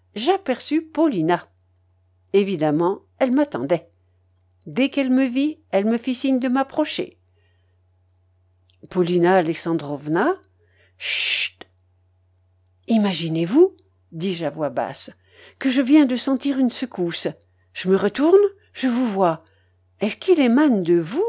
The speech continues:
un fluide électrique ? » « Prenez cette lettre, »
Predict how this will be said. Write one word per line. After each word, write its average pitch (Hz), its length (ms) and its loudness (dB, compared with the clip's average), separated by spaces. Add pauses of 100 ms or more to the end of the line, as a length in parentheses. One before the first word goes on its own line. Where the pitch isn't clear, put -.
un 190 180 4
fluide 202 500 -4
électrique ? » « 185 720 -2 (1600)
Prenez 185 320 -4
cette - 340 -8
lettre, » 190 540 2